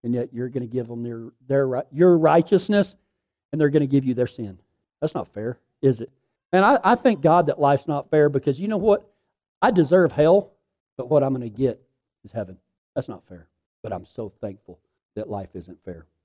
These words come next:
We get mad because of pride. But there's another reason we get mad too. A lot of times we get mad because we're afraid. We get mad because we're afraid. We get mad to cover up the fear. Because see, it,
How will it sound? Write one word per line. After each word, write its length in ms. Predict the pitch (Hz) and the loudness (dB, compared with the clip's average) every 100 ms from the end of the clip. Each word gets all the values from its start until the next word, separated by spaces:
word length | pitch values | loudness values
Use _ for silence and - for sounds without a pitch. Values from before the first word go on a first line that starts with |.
| _ _ | _ _
We 80 | 165 | -2
get 120 | 233 | 0
mad 320 | 165 185 165 | 2 2 2
because 260 | 143 135 135 | -2 -8 -10
of 80 | _ | _
pride. 420 | - 139 101 85 _ _ _ _ | -12 -10 -12 -20 _ _ _ _
But 80 | - | -4
there's 160 | 196 202 | -4 2
another 300 | 226 294 233 | 4 4 2
reason 300 | 127 - 92 | -4 -10 -20
we 60 | |
get 140 | 90 - | -20 -18
mad 220 | 113 104 | -16 -12
too. 260 | - 143 - _ _ _ - | -10 -10 -10 _ _ _ -10
A 60 | |
lot 80 | 427 | -8
of 60 | - | -6
times 160 | 156 | -8
we 60 | 147 | -4
get 120 | 156 | -6
mad 380 | 123 139 156 143 _ _ _ _ | -6 -4 -4 -6 _ _ _ _
because 100 | 101 | -18
we're 140 | 117 | -18
afraid. 500 | 87 - 110 104 76 _ _ _ _ | -18 -14 -12 -10 -12 _ _ _ _
We 60 | 110 | -4
get 140 | 151 | -2
mad 240 | 147 151 131 | 2 2 2
because 260 | 131 127 | -6 -8
we're 140 | 120 107 | -10 -12
afraid. 480 | - 113 113 95 - _ _ _ - | -12 -6 -6 -6 -10 _ _ _ 0
We 80 | |
get 200 | 185 233 | 2 2
mad 580 | 151 165 202 185 143 127 _ _ _ _ _ | -2 0 2 4 2 -2 _ _ _ _ _
to 60 | - | -14
cover 360 | - 180 156 160 | -4 -4 2 2
up 160 | 160 | 2
the 60 | 135 | -12
fear. 440 | - 165 127 98 _ _ _ _ - | 2 4 4 -4 _ _ _ _ 0
Because 280 | 185 185 | 2 2
see, 280 | - 226 214 - _ _ _ | 4 4 4 -4 _ _ _
it, 160 | 190 | -8